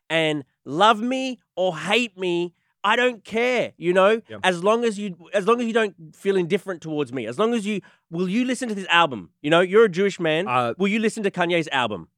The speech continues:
Speaker 2: I, I, I won't, but I don't have a, a, a, a passion for Kanye West in
Speaker 1: Right,
Speaker 2: the first place.
Speaker 1: okay.
Speaker 2: So me giving up Kanye West hasn't been that, all that difficult to
Speaker 1: <laughs>
Speaker 2: me. Like,
Speaker 1: Okay,
Speaker 2: he's a
Speaker 1: okay.
Speaker 2: guy who I was, like, happy to see kind of marginalized. I was like, "Oh, he's a genius. I like College Dropout," but since then, it's too artistic for me.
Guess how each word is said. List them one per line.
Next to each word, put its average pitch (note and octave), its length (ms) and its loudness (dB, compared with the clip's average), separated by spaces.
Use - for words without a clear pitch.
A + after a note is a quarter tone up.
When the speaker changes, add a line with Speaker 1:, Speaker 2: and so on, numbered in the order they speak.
Speaker 2:
I, F3+ 60 -2
I, F#3 180 -2
I G#3 120 6
won't, E3+ 440 4
but E3 140 4
I F#3 100 6
don't G3+ 140 0
have F3+ 160 2
a, C#3+ 280 0
a, D3+ 60 -4
a, C3+ 140 -4
a B2 40 -6
passion C#3+ 520 -2
for B2+ 200 -4
Kanye A#2+ 340 -4
West A#2 220 -2
in C3 60 -4
Speaker 1:
Right, A#2 120 4
Speaker 2:
the D3 60 0
first C#3 120 -2
place. F3 200 0
Speaker 1:
okay. C3 100 2
Speaker 2:
So C3 40 -2
me F3 180 -2
giving D#3 360 0
up D3 140 -2
Kanye C3+ 300 -4
West B2+ 220 0
hasn't B2 260 -4
been A#2+ 160 -8
that, A#2 180 -6
all C#3 140 2
that B2+ 180 -2
difficult D3+ 380 -2
to G3 80 -4
Speaker 1:
<laughs> G3 60 -2
Speaker 2:
me. A3 100 4
Like, - 240 6
Speaker 1:
Okay, G3 80 6
Speaker 2:
he's - 80 0
a E3+ 40 0
Speaker 1:
okay. D#3+ 40 -2
Speaker 2:
guy D#3 260 4
who D#3 140 4
I C#3+ 140 6
was, C#3 120 -2
like, C#3 180 -2
happy G3 320 0
to E3 100 -2
see D#3+ 300 -4
kind D#3 180 -4
of A2+ 100 -4
marginalized. A#2+ 640 0
I D#3 40 2
was D#3 100 0
like, F#3 140 -2
"Oh, D4+ 80 4
he's F#3+ 100 -2
a D3+ 60 -2
genius. D3+ 320 -4
I G#3 60 2
like G3 180 0
College C3+ 260 -4
Dropout," G#2 380 -2
but A2+ 120 -10
since B2+ 200 -8
then, G#2 260 -4
it's F#2+ 220 -12
too A2 160 -12
artistic F#2 400 -16
for F2 100 -20
me. E2 140 -20